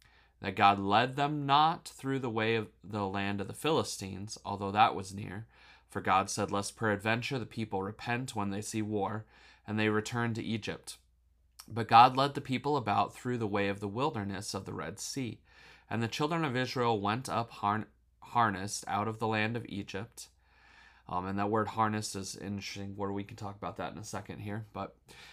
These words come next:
"And Moses took the bones of Joseph with him, for he had straitly sworn the children of Israel,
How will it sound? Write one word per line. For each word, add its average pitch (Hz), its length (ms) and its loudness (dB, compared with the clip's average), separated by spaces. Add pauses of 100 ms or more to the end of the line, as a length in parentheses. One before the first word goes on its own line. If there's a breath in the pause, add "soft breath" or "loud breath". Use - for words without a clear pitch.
(120)
"And 110 120 -2
Moses 120 360 2
took 135 240 -2
the 107 80 -6
bones 120 380 4
of 110 100 -6
Joseph 113 420 0
with 117 180 -2
him, 147 220 -4
for 101 240 -2
he 104 140 -2
had 98 160 0
straitly 113 460 0
sworn 117 500 -4
the 107 80 -4
children 101 340 -4
of 101 100 -6
Israel, 131 460 -4